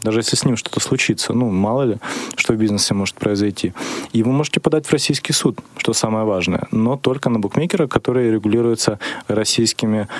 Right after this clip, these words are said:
м, властями. Вот когда дело доходит до офшорных букмекеров, а их в интернете очень много, там также есть надежные компании, мировые бренды, э,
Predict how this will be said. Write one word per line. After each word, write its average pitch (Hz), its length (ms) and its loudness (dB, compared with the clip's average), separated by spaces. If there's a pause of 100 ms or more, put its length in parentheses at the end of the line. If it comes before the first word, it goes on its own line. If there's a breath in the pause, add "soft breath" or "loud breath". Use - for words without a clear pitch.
(240 loud breath)
м, 110 220 2
властями. 98 640 0 (200)
Вот 120 300 0
когда 127 340 0
дело 131 280 2
доходит 127 380 0
до 127 120 4
офшорных 175 400 2
букмекеров, 101 580 0
а 117 40 0
их 127 160 -2
в - 20 2
интернете 123 400 0
очень 104 300 0
много, 87 260 0 (420 loud breath)
там 135 160 0
также 160 240 4
есть 143 140 0
надежные 139 360 0
компании, 87 480 -2
мировые 127 540 2 (100)
бренды, 110 640 2
э, 104 300 0